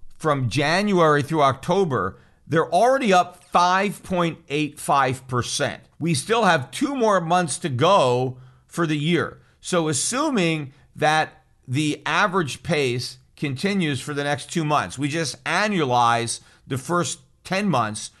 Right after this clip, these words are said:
for a twelve-month year, we get a seven percent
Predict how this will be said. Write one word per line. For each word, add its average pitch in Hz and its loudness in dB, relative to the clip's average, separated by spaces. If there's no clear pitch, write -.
for 151 -2
a 127 -4
twelve-month 139 0
year, 147 0
we 202 0
get 185 2
a 156 0
seven 196 0
percent 160 -2